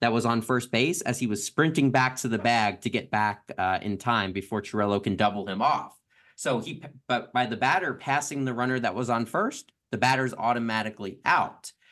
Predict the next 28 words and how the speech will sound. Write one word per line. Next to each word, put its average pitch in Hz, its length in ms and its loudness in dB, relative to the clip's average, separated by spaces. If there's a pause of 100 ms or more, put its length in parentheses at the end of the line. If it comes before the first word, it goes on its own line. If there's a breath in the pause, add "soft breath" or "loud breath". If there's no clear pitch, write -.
(280 soft breath)
And 123 180 0
then 131 260 4
the 123 240 0
runner 131 360 0
who 131 140 -4
was 120 220 -2
on 151 180 2
first 143 260 -4
base 104 400 0 (200)
thinks 113 400 0
that 107 340 0
he 147 80 2
has 139 140 2
to 135 80 -4
go 127 100 6
to 107 80 2
second 180 460 2
because 117 240 0
he 120 80 0
thinks 120 240 -2
first 123 260 0
base 117 420 2
was 117 220 -2
occupied 117 800 2
by 110 160 4
the 101 100 0
batter. 151 460 0 (440)
So 113 600 2